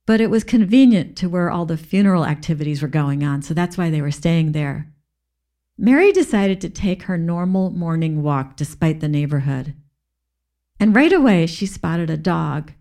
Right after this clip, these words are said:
but he didn't have that lean, hungry look that stray dogs usually have. And he wasn't a mutt. He was a nice basset hound who looked cared for, but just didn't have a collar.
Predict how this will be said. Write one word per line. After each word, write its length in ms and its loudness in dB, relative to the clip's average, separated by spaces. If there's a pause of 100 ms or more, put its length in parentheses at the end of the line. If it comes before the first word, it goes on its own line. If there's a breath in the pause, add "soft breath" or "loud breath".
(580)
but 220 -4
he 180 2
didn't 200 4
have 240 2
that 400 -4
lean, 420 0
hungry 420 0
look 360 -4
that 180 -6
stray 320 -2
dogs 380 -2
usually 320 -2
have. 440 -4 (680)
And 140 2
he 100 2
wasn't 360 2
a 60 0
mutt. 420 -2 (580)
He 120 0
was 140 2
a 80 4
nice 320 2
basset 400 -2
hound 380 -2
who 100 -2
looked 240 -4
cared 340 -2
for, 360 -4
but 160 -8
just 180 -4
didn't 220 -2
have 180 0
a 60 -6
collar. 600 -4